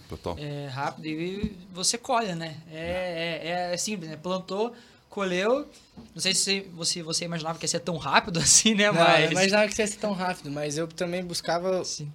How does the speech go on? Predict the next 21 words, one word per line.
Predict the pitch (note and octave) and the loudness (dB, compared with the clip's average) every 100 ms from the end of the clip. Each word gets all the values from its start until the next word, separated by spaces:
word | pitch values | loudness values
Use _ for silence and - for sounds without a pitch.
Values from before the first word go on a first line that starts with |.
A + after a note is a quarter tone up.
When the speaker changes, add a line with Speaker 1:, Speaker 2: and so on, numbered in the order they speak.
| _ | _
Speaker 3:
os | D3+ D3+ D#3+ D3+ | -12 -8 -6 -4
melhores | D3+ D3+ F3 | 0 2 2
exemplos, | G3 D3+ D#3 C#3 | 0 0 -2 -2
assim, | B2+ C3 A#2+ | -6 -6 -8
sabe? | A#2 A#2 | -12 -12
Speaker 2:
Claro. | B2+ B2+ C3 - | -12 -12 -14 -16
Speaker 3:
Porque | A#2+ A#2 B2+ | -14 -12 -12
com | C3+ C#3+ | -10 -8
quinze, | B2+ E3+ F3 | -4 -2 0
dezesseis, | E3 D#3 F3 | 0 0 0
eu | F3+ | 0
tava | F3 F3+ F3 - - _ _ | 2 2 0 -6 -20 _ _
jogando | C#3 D3 D#3+ | -8 -4 -4
com | D#3+ | -6
os | - | -4
caras | D#3 D#3 | -2 -2
de | D#3+ D3+ - - C#3 | -8 -12 -20 -20 -14
vinte, | C3 E3 F3+ B2+ B2 | -6 -4 -4 -4 -8
jogava | A#2+ B2+ C3+ C3+ | -6 -4 -4 -2
o | C#3+ | -4
Aspirantes. | C#3 D3+ C#3+ F3 D#3+ B2 - | -4 -4 -2 0 -2 -4 -10